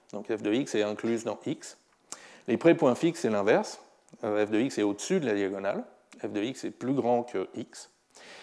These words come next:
Et donc, vous voyez qu'on commence toujours par un pré-point fixe, puis au premier point fixe, on passe en post-point fixe, puis on alterne pré, post, pré, post.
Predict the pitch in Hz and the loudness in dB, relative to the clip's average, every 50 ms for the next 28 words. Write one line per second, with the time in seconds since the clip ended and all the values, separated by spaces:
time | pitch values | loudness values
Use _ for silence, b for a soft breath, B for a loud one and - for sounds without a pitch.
0 | B B B B - - 131 160 151 135 143 151 165 156 - 139 123 - 143 131 | B B B B 2 4 6 6 8 10 10 10 10 10 8 4 6 6 6 6
1 | 139 143 143 143 - - - - 123 127 143 127 123 113 110 104 - 143 147 131 | 8 6 4 4 2 -4 -4 -2 2 2 2 2 4 2 0 2 2 2 2 2
2 | 131 110 107 - 143 190 254 269 - - - - 131 123 110 - 147 147 151 151 | 0 -2 -2 0 2 2 2 0 -2 -6 -6 -2 -2 -2 2 2 2 2 2 0
3 | 143 120 131 120 117 - 143 151 139 - 123 107 - 127 120 - 113 98 - 147 | 0 0 0 -2 -2 0 -2 -2 -2 -2 -4 -2 -2 -2 -2 -2 -6 -4 -2 -2
4 | 139 - - 123 110 107 - - 175 220 254 240 - - - 131 120 117 110 107 | -2 -2 -4 -6 -6 -4 -4 -2 -2 -2 -2 -4 -6 -10 -8 -6 -2 0 0 0
5 | 101 - 117 113 135 160 143 - - 131 127 - - - 120 123 127 - - - | 0 0 0 0 0 0 -4 -4 -4 -2 -2 -2 -2 -2 -2 -2 -2 -6 -6 -4
6 | 113 107 - - - 101 117 175 - - - | -4 -4 -4 -6 -4 -4 -4 -4 -6 -10 -18